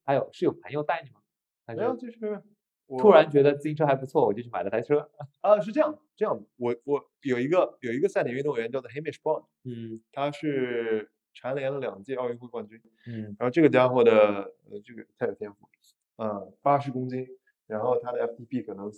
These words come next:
Speaker 2: 在四百八左右。
Speaker 1: 嗯。
Speaker 2: 呃，然后呢，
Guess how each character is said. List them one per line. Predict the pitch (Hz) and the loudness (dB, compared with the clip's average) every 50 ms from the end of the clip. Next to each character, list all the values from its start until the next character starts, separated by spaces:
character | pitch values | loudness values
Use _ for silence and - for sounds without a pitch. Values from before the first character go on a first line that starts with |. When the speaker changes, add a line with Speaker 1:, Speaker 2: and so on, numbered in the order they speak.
| _ | _
Speaker 2:
在 | - 117 | -8 -8
四 | 110 - - | -8 -8 -8
百 | 131 98 95 | -10 -10 -6
八 | 101 107 117 - _ _ _ _ _ _ _ _ | -6 -6 -8 -8 _ _ _ _ _ _ _ _
左 | - 101 104 101 | -2 -2 0 0
右。 | 98 | 0
Speaker 1:
嗯。 | 98 _ _ _ _ _ _ _ _ _ _ _ | -4 _ _ _ _ _ _ _ _ _ _ _
Speaker 2:
呃， | - 107 110 110 107 107 104 101 104 101 98 | -8 -6 -4 -2 0 -2 -2 -4 -6 -8 -8
然 | 104 107 107 | -6 -6 -4
后 | 120 139 135 | -2 -2 0
呢， | 127 123 120 117 117 117 117 | 2 4 6 6 6 4 2